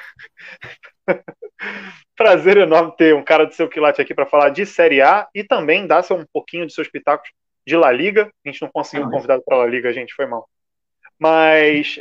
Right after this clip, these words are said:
Speaker 1: é um prazer enorme ter você aqui conosco.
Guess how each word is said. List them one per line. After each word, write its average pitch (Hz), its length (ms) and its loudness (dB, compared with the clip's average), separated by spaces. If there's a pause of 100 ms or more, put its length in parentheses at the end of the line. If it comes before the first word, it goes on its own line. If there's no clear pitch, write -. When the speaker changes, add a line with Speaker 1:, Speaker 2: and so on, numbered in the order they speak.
(120)
Speaker 1:
é 156 60 2
um 180 200 -2
prazer 175 400 2
enorme 147 300 -2
ter 156 100 -4
você 135 420 -6 (460)
aqui 180 260 -6
conosco. 180 560 -4